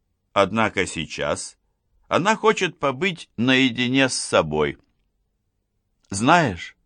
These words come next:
когда ты сказала мне, что вы с Томом расстаётесь, я завидовала тебе», говорит Гарриет и тоже встаёт, ожидая, пока Шарлотта соберёт сумку и цветы,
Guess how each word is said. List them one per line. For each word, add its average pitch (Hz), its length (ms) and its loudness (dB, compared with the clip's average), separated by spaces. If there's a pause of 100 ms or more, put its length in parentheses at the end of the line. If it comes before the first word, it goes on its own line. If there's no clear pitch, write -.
(680)
когда 139 320 6
ты 151 120 2
сказала 139 460 4
мне, 135 280 4
что 127 300 0
вы 127 140 2
с - 120 -8
Томом 113 560 2
расстаётесь, 110 1000 0 (920)
я 180 200 4
завидовала 139 840 2
тебе», 95 440 -6 (720)
говорит 113 440 6
Гарриет 123 680 2 (540)
и 202 100 -2
тоже 135 400 6
встаёт, 98 480 0
ожидая, 90 520 4
пока 85 280 0
Шарлотта 92 580 0
соберёт 87 480 -2
сумку 151 380 -4
и 101 100 0
цветы, 92 600 -4